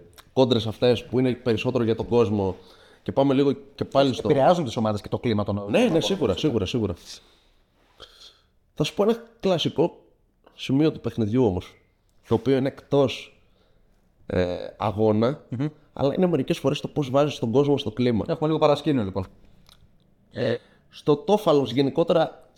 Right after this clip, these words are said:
Speaker 1: η εικόνα του Προμηθέα στο πρώτο ημίχρονο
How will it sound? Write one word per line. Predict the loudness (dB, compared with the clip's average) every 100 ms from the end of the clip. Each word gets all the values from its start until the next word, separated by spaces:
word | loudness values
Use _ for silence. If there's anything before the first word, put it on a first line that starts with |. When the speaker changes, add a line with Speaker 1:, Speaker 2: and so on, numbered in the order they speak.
| -20 _ _ -20 _ _ _ _ _ _ _ _
Speaker 1:
η | 0
εικόνα | 0 2 0 2 2
του | 0
Προμηθέα | 0 2 2 0
στο | -2
πρώτο | -2 0
ημίχρονο | 2 0 0 0 0